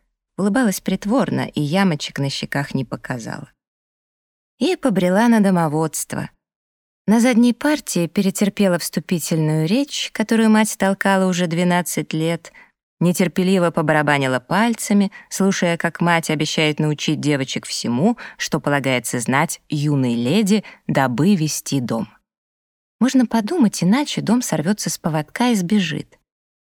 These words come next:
Мэрилин разглядывала соседок, подмечала,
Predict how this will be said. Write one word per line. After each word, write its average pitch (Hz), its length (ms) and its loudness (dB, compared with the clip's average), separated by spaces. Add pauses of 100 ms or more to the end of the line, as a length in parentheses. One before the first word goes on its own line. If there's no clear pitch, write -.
(220)
Мэрилин 294 480 4
разглядывала 208 680 2
соседок, - 800 -6 (480)
подмечала, 160 600 0